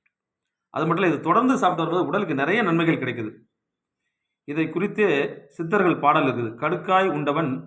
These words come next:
மிடுக்காய் வாழ்வான்" அப்படின்னு சொல்லுவாங்க. இந்த கை கால் வலி, மூட்டு வலி இதெல்லாம் இருக்காது. வாதம், பித்தம், கபம் இவைகள்லாம் சமநிலைப்படும். அது மட்டும் இல்ல, காலையில் இஞ்சி, கடும்பகல்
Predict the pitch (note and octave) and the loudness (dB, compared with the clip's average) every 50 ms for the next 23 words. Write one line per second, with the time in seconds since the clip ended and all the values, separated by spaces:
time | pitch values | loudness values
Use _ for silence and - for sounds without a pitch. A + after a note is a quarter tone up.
0 | - - C3+ D3 E3 D#3+ D#3+ - D#3 D#3 D#3 C#3 A#2+ A#2 A#2 A2+ A#2 B2 B2+ A#2+ | -14 -12 -6 -4 -4 -4 -2 -2 -2 0 0 2 0 0 0 0 0 -2 -2 -2
1 | G2+ - - - A#2 A#2+ D#3 - - B2 A2+ A2 G#2+ A2 - _ _ _ _ _ | -4 -10 -14 -18 -14 -12 -12 -10 -8 -8 -8 -8 -10 -12 -16 _ _ _ _ _
2 | _ _ _ _ _ A#2+ A2 C3+ C#3+ D#3 D3+ D3+ D#3 D3 C3+ B2+ B2+ B2+ B2+ B2+ | _ _ _ _ _ -14 -8 -6 -4 -4 -2 -2 0 0 0 0 0 0 0 -2
3 | B2+ - - C3+ C#3+ E3 D#3+ D3 C3 A#2+ A#2 A#2 A#2 - A#2 A#2 B2 B2+ A#2+ A2+ | -2 -6 -12 -6 -6 -6 -4 -4 -4 -4 -4 -6 -6 -6 -6 -6 -6 -6 -6 -6
4 | A2+ A#2+ A2+ A2 A#2+ A#2+ - - A#2 A#2 B2 B2 C3+ C#3 C3+ C#3+ C#3 C#3+ C#3 - | -6 -8 -8 -8 -8 -10 -12 -14 -10 -2 2 4 4 4 4 0 -4 -6 -8 -14
5 | - _ _ _ _ _ _ _ _ _ - C#3 B2+ - - D3+ C#3+ C#3+ - - | -20 _ _ _ _ _ _ _ _ _ -12 -12 -12 -8 -6 -4 -4 -4 -4 -10
6 | - - _ _ _ _ C#3+ C#3 C3 C#3+ C#3+ C#3 C#3 - - - _ C3 C#3 C#3 | -16 -20 _ _ _ _ -6 -4 -2 -2 -2 -2 -4 -8 -12 -16 _ -6 -6 -4
7 | C3 C3 C3 D3 E3+ D3 C3+ D#3+ - - - - D3 D3+ F3+ G#3 G#3 G3+ G3 F#3 | -2 -2 -2 0 -2 -2 -2 -4 -8 -14 -8 -6 -4 -2 -2 -2 0 0 2 2
8 | E3+ - C#3 A#2+ G2+ - - - _ _ _ _ _ _ _ _ _ _ _ _ | 0 0 -2 -4 -4 -8 -12 -20 _ _ _ _ _ _ _ _ _ _ _ _
9 | _ _ _ _ _ _ _ _ _ _ _ - A#2+ C#3+ D3+ D3+ C#3+ D#3 D#3+ D3+ | _ _ _ _ _ _ _ _ _ _ _ -12 -10 -6 -4 -4 -4 -4 -2 0
10 | E3 F#3+ E3 - - - - - _ _ _ _ _ - D3 D3 D#3 E3 E3 D#3+ | 0 0 0 0 -4 -8 -16 -20 _ _ _ _ _ -2 0 2 2 2 2 4
11 | E3 D#3+ C#3+ C3 A#2+ B2 C#3+ D3+ D#3 D3 F#3 G#3 F3+ C3 - - - - - _ | 4 4 2 2 -2 -2 -4 -4 -2 -2 0 0 0 0 -2 -6 -14 -20 -20 _
12 | _ _ _ _ _ _ _ _ - C#3+ D3+ F#3 G3 F3 F3 D#3 C#3+ C3+ A2+ | _ _ _ _ _ _ _ _ -6 -4 -2 -2 0 2 0 0 0 -2 -4